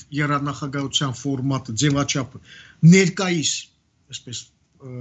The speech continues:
ձևով, պատկերով հազար նոր իննսունյոթ թվականից։ Որպեսզի այն կազմալուծվի, պետք է նորից, այսպես, գագաթնաժողով հրավիրվի, կոնսենսուսի միջոցով հիման վրա, այսպես, այսինքն բոլորը կողմ լինեն,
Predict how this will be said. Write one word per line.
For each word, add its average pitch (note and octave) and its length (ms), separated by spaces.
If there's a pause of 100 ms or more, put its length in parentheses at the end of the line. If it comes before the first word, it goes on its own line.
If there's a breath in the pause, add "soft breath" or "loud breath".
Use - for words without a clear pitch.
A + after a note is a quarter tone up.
(320)
ձևով, D#3 480
պատկերով F#3 680
հազար G#3 300
նոր A3 180
իննսունյոթ F3 460
թվականից։ A#2+ 520 (640 loud breath)
Որպեսզի C4+ 500 (180)
այն A3 260
կազմալուծվի, D#3+ 920
պետք G#3+ 280
է F3 80 (120)
նորից, D3 520
այսպես, A#2+ 320
գագաթնաժողով C#3 800
հրավիրվի, F3 640 (460 loud breath)
կոնսենսուսի F3+ 760 (160)
միջոցով C#3 640
հիման D3 400
վրա, B2+ 200
այսպես, C#3 320 (160)
այսինքն D3 440
բոլորը E3 400
կողմ C3 300
լինեն, A2+ 300